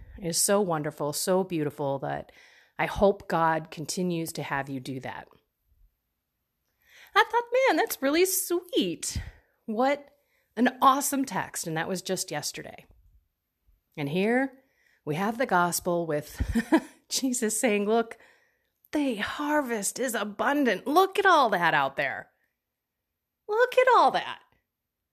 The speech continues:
But I need some people to bring 'em to me."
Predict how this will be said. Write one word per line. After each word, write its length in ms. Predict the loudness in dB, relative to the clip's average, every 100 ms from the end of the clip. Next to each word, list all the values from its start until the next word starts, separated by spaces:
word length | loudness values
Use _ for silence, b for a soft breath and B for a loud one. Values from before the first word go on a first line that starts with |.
| _ _ _ _ _ _ _ _ _ _ _
But 120 | -6 -2
I 120 | 0
need 240 | 0 0
some 160 | -2 0
people 300 | 0 0 0
to 100 | -2
bring 360 | 0 0 2
'em 200 | 2 0 0
to 220 | 2 2
me." 360 | 0 -2 -10